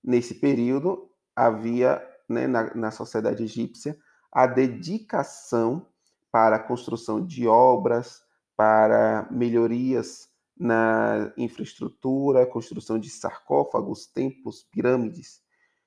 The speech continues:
Quando as águas do rio Nilo baixavam no período da vazante,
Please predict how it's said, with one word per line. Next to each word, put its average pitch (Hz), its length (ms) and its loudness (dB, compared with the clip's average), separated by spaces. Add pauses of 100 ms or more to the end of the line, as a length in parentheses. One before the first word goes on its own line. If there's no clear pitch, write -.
(100)
Quando 269 300 2
as 143 220 2
águas 147 500 4
do 127 140 0
rio 117 180 0
Nilo 110 320 -2
baixavam 117 880 0 (500)
no 120 160 -4
período 117 480 -2
da - 380 -2 (100)
vazante, 117 840 -4